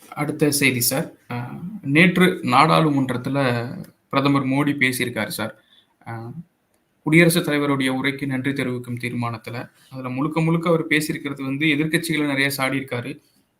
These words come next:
தேர்தல்ல போட்டியிடக்கூடிய சக்தியே வந்து எதிர்க்கட்சிகள் கிட்ட இல்ல. ஒரு ஆற்றல் மிகுந்த கட்சிகளா இவங்க இருக்காங்க அப்படின்னு இருக்காரு. ஒரு பத்து ஆண்டுகளா நல்ல எதிர்க்கட்சியா காங்கிரஸ் செயல்படல. அதனுடைய அந்த நிலைமைக்கு அந்த கட்சியே தான் காரணம் அப்படின்னு சொல்லியிருக்காரு சார்.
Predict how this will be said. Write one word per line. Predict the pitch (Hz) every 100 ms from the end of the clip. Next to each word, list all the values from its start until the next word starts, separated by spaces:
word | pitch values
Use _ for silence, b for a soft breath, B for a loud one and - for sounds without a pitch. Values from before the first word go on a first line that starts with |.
| -
தேர்தல்ல | 160 160 156 156
போட்டியிடக்கூடிய | 147 151 156 147 143 135
சக்தியே | 135 139 139 - 147
வந்து | 147 147
எதிர்க்கட்சிகள் | 135 131 131 127 131 131
கிட்ட | 127 - 123
இல்ல. | 120 127 131 -
ஒரு | 131 123
ஆற்றல் | 127 151 165
மிகுந்த | 165 170 165
கட்சிகளா | 156 139 135 135
இவங்க | 135 127
இருக்காங்க | 123 123 127 127
அப்படின்னு | 123 120 117 117
இருக்காரு. | 120 113 123 - b b b b
ஒரு | - -
பத்து | 139 143 170
ஆண்டுகளா | 185 185 185 185
நல்ல | 151 165
எதிர்க்கட்சியா | 160 165 165 160 165 160
காங்கிரஸ் | 143 156 147 -
செயல்படல. | 143 151 147 139
அதனுடைய | 143 196 143 139 135 131
அந்த | 127
நிலைமைக்கு | 127 143 160 160 170 170 139 -
அந்த | 127 131
கட்சியே | 131 - 170
தான் | 160 160
காரணம் | 147 131 131 135
அப்படின்னு | 123 127 131 123 120
சொல்லியிருக்காரு | 120 117 -
சார். | 107 -